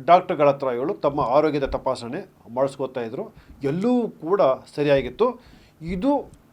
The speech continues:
ಇವರ ಮೊದಲನೇ ಮಗು, ಅಂದರೆ ಮ-, ಮೊದಲನೇ ಡೆಲಿವರಿ ಆಗಿರಲಿಲ್ಲ. ಇದು ಇವರ ಮೂರನೇ ಡೆಲಿವರಿ ಆಗಿತ್ತು ಈ ತಬಸ್ಸುಮ್ ಅವ್ರದ್ದು. ನೀವು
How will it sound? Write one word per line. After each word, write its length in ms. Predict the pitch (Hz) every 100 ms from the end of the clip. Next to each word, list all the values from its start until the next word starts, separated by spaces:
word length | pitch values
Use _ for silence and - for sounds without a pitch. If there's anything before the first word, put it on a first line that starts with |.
| _ -
ಇವರ 400 | 170 190 180 214
ಮೊದಲನೇ 840 | 151 135 165 208 202 226 220 139
ಮಗು, 320 | 139 160 202 190 117 - -
ಅಂದರೆ 200 | 143 214
ಮ-, 260 | 156 139 131
ಮೊದಲನೇ 500 | 139 190 190 196 185
ಡೆಲಿವರಿ 380 | 147 170 190
ಆಗಿರಲಿಲ್ಲ. 600 | 180 - 156 165 143 131 180 226 - - 180
ಇದು 260 | 208 277
ಇವರ 380 | 233 180 214 185
ಮೂರನೇ 540 | 143 170 247 202 240 226 139
ಡೆಲಿವರಿ 340 | 147 175 180
ಆಗಿತ್ತು 520 | 156 127 - 233 254 - - _ - -
ಈ 200 | 220 214
ತಬಸ್ಸುಮ್ 540 | - - 135 147 135
ಅವ್ರದ್ದು. 240 | 110 92 87 _ _ _ _ _ _ _ _
ನೀವು 480 | 220 220 208 160 131